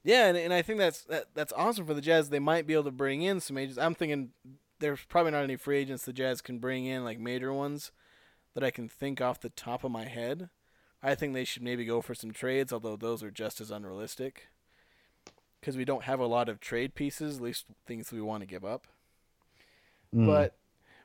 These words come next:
Speaker 1: but kinda going back to the, the season, I, I think that, that win streak that we managed, that the Jazz managed to put together, the eleven-game win streak, was,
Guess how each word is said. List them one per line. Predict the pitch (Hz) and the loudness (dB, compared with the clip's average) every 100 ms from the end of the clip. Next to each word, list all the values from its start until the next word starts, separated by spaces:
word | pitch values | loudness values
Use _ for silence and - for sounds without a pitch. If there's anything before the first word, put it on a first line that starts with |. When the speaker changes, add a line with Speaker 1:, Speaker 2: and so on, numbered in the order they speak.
| _ | _
Speaker 1:
but | 175 | 4
kinda | 170 247 | 8 8
going | 214 202 | 8 6
back | 180 175 - | 8 6 4
to | 170 160 | 4 4
the, | 147 139 120 - _ _ _ _ _ | 4 2 0 -6 _ _ _ _ _
the | 160 147 | -4 -2
season, | 220 233 180 143 | 0 0 0 -4
I, | 123 - - - - - _ _ _ _ _ _ _ _ _ - | -6 -12 -20 -20 -20 -20 _ _ _ _ _ _ _ _ _ -6
I | 143 | 0
think | 226 254 | 2 6
that, | 190 - | 6 6
that | 170 143 | 4 4
win | 143 151 | 4 2
streak | 147 - 131 120 - - _ _ _ _ _ _ _ _ _ _ _ - | 0 -2 -2 -4 -10 -20 _ _ _ _ _ _ _ _ _ _ _ -4
that | 151 143 | 2 4
we | 170 | 4
managed, | 180 170 160 - | 6 4 2 0
that | 156 147 | 0 0
the | 160 | 4
Jazz | 175 185 | 8 8
managed | 165 160 151 147 | 6 2 2 -2
to | |
put | - 147 | -2 -2
together, | 131 127 113 | -2 -2 -2
the | 120 | 0
eleven-game | 139 185 202 170 160 143 | 6 6 6 2 2 0
win | 131 | -6
streak, | - - 82 - - _ _ _ _ _ _ - - _ _ _ _ _ _ _ | -8 -10 -14 -16 -20 _ _ _ _ _ _ -20 -20 _ _ _ _ _ _ _
was, | 156 160 151 151 147 143 127 - - | -8 2 6 6 6 2 -2 -6 -10